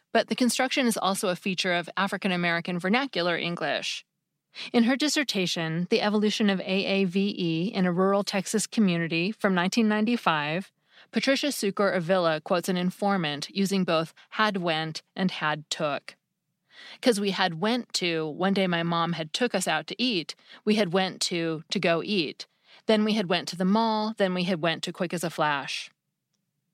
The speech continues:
And in a two thousand twelve interview, the African-American former baseball player Dennis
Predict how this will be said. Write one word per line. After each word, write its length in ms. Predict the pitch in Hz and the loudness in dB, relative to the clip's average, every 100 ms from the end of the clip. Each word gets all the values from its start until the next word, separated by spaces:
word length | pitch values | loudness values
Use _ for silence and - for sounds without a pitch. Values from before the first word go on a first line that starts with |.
| _ _ - - | _ _ -18 -2
And 160 | 226 | 2
in 120 | 208 190 | 2 2
a 80 | |
two 160 | 180 226 | 0 0
thousand 320 | 185 165 170 | 0 0 -4
twelve 360 | - 302 330 302 | -2 0 2 0
interview, 460 | 185 180 170 160 | -2 -4 -4 -4
the 140 | 170 175 | -2 -2
African-American 840 | 196 202 196 202 180 170 165 180 | -2 -4 -2 0 2 0 -2 -4
former 300 | 175 170 165 | 0 0 0
baseball 420 | 156 180 170 175 | -2 -2 0 0
player 320 | 165 - 160 165 | -2 -2 -2 -2
Dennis 460 | 165 175 175 180 | -2 0 0 -2